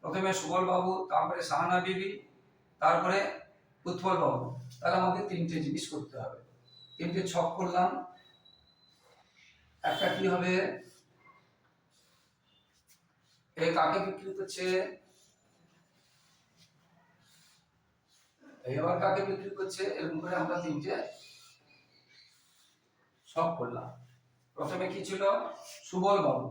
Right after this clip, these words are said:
প্রথমে কি ছিল? প্রথমে ছিল সুবল বাবু, এরকম করে আমরা ছক করব। সুবল বাবু কি বলেছে?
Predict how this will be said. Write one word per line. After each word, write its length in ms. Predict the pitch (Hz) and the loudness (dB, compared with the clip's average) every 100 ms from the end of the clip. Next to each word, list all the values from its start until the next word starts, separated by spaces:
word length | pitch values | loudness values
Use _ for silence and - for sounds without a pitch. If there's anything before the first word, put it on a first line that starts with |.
| - | -6
প্রথমে 240 | 165 170 160 | -6 -4 -4
কি 60 | - | -6
ছিল? 120 | 180 190 - - - - - - _ _ - - _ _ _ _ - - _ _ _ _ _ - _ _ _ _ _ _ _ _ _ _ _ _ _ - | -2 0 -2 -4 -14 -20 -20 -20 _ _ -20 -20 _ _ _ _ -20 -20 _ _ _ _ _ -20 _ _ _ _ _ _ _ _ _ _ _ _ _ -12
প্রথমে 280 | 151 170 180 175 | -6 -2 -2 0
ছিল 120 | 185 - - | 0 0 -2
সুবল 320 | 160 165 190 - | -6 -2 0 2
বাবু, 220 | - - - - - _ _ _ _ _ _ _ _ _ _ _ _ _ - | 0 -2 -8 -14 -20 _ _ _ _ _ _ _ _ _ _ _ _ _ -8
এরকম 180 | 151 156 | -4 -2
করে 120 | 165 175 | 0 2
আমরা 140 | - - | 2 0
ছক 140 | 160 - 127 | 0 0 -2
করব। 200 | 123 - - - - - _ - | -4 -4 -8 -12 -16 -20 _ -10
সুবল 260 | 156 180 190 | -2 0 2
বাবু 140 | 185 180 - | 2 0 -4
কি 80 | 180 | -4
বলেছে? 320 | 185 190 185 | -2 0 0